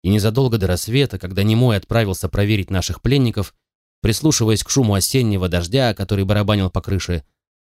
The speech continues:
я вслух спросил себя: «И что дальше, Вадим?» Вопрос прозвучал, и я сам же на него и ответил: «Дальше всё по-прежнему, Вадим Андреевич. Жизнь продолжается,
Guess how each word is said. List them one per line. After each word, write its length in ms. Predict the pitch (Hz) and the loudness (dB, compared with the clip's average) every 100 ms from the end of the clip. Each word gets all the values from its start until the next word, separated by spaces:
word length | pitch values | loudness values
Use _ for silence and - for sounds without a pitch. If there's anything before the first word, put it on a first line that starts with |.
| _ - | _ -8
я 140 | 82 | -2
вслух 340 | 90 - 135 - | -2 0 0 0
спросил 440 | - 107 - 113 | -2 -2 0 -2
себя: 380 | - 80 71 64 _ _ _ _ _ _ _ _ _ _ | -2 -8 -8 -12 _ _ _ _ _ _ _ _ _ _
«И 120 | - 87 | -4 -4
что 220 | - 113 | 0 2
дальше, 560 | 110 135 110 - 62 - _ _ _ _ | 2 2 0 -8 -12 -18 _ _ _ _
Вадим?» 540 | 71 85 87 113 67 _ _ _ _ _ _ _ _ _ _ _ | -4 -4 0 -2 -4 _ _ _ _ _ _ _ _ _ _ _
Вопрос 320 | 85 85 127 - | -6 -2 0 0
прозвучал, 560 | 104 98 - 165 101 _ _ _ _ _ _ _ | -2 -2 -2 -2 -2 _ _ _ _ _ _ _
и 80 | 90 | -2
я 180 | 90 90 | 0 0
сам 320 | - 135 131 | 0 0 2
же 100 | 107 | 2
на 80 | 104 | 2
него 260 | 101 107 | 4 4
и 60 | 101 | 2
ответил: 560 | 87 87 90 71 64 _ _ _ _ _ _ - | 0 0 -4 -4 -14 _ _ _ _ _ _ -10
«Дальше 340 | 73 76 - | -6 -6 -6
всё 140 | - | -6
по-прежнему, 540 | 107 101 156 180 131 82 | -2 2 4 4 2 0
Вадим 280 | 82 95 87 | 0 0 0
Андреевич. 460 | 90 80 65 - _ _ _ _ | 0 -2 -4 -16 _ _ _ _
Жизнь 460 | 78 71 120 131 113 | -8 0 2 4 2
продолжается, 920 | 95 85 76 85 107 107 - 85 71 | 0 -2 -2 0 2 2 -2 -8 -8